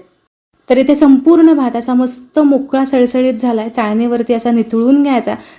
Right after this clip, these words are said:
चांगला पसरून घ्यायचा, म्हणजे अजिबातच तो चिकट होत नाही आणि चांगला मऊसूत असा होतो. बिर्याणीसाठी लागणारा भात शिजून झालाय.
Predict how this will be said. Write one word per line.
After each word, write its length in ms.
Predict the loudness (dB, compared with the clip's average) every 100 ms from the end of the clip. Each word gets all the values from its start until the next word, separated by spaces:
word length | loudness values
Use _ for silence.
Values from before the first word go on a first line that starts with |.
| -6
चांगला 220 | -2 -2
पसरून 520 | 0 -2 -2 0 2 2
घ्यायचा, 300 | 0 -2 -4
म्हणजे 240 | -2 -2
अजिबातच 580 | -2 -2 -2 -4 -4 -2
तो 80 | -4
चिकट 460 | -2 -4 -2 -2
होत 200 | 0 0
नाही 300 | -2 -4 -4 -8 -12 -14
आणि 160 | -4 -2
चांगला 320 | 0 0 2
मऊसूत 440 | 2 2 0 -2 -2
असा 200 | -4 -6
होतो. 320 | -6 -8 -12 -14 _ _ _ _ 2
बिर्याणीसाठी 640 | 6 6 4 2 4 4
लागणारा 360 | 4 2 2 2
भात 200 | 0 -2
शिजून 360 | -2 -2 0 0
झालाय. 320 | 0 -2